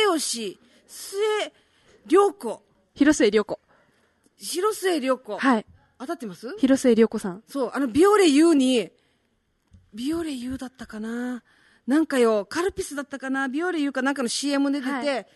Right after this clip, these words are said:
Speaker 1: あ、か-、ポカリだったかな？
Speaker 2: はい。
Speaker 1: もうわからん。もう忘れてる。で、この子が、のデビュー曲が、
Speaker 2: はい。
Speaker 1: なんだったか、なんとかマジで五秒前だったの。
Speaker 2: マジで恋する五秒前。
Speaker 1: 多分これの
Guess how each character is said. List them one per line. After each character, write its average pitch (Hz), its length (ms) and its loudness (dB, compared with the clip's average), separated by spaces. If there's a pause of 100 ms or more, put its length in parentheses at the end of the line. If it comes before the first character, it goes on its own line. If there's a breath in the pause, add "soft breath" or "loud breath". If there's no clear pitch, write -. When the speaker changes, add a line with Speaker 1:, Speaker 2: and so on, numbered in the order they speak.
(240)
Speaker 1:
あ、 233 100 -10
か-、 - 200 -12
ポ 349 140 -6
カ 523 160 -4
リ 453 100 0
だ 285 60 -2
っ - 40 -8
た 220 120 -10
か 202 100 -6
な？ 180 220 -8
Speaker 2:
は 233 200 -14
い。 220 200 -10
Speaker 1:
も 240 60 4
う - 20 4
わ 262 80 2
か - 60 -6 (440)
ら 294 60 -12
ん。 - 20 -12
も - 80 -12
う - 60 -20
忘 349 800 -16
れ 277 120 -18
て 247 80 -20
る。 214 140 -20 (680 soft breath)
で、 277 180 -6
こ 302 140 -10
の 330 140 -4
子 302 120 -8
が、 277 440 0 (540)
の 262 140 -4
デ 262 140 -4
ビ 285 100 -2
ュ - 40 -4
ー - 20 -10
曲 262 240 -8
が、 269 320 2
Speaker 2:
は 247 160 -16
い。 220 100 -20 (720)
Speaker 1:
な 277 100 -2
ん 339 80 0
だ 302 60 0
っ 247 40 -2
た 233 60 -10
か、 202 80 -6
な 247 160 4
ん 381 80 0
と 359 100 -2
か 262 120 0
マ 247 180 2
ジ 247 100 -6
で 226 100 0
五 226 180 0
秒 269 180 2
前 254 140 -2
だ 202 60 -8
っ - 40 -16
た - 80 -8
の。 - 20 -4
Speaker 2:
マ 302 120 4
ジ 311 100 0
で 294 100 2
恋 285 240 4
す 262 140 -4
る 226 80 2
五 220 140 0
秒 220 180 0
前。 202 140 -2
Speaker 1:
多 302 60 0
分 247 100 -6
こ 320 140 0
れ 339 100 2
の 311 320 0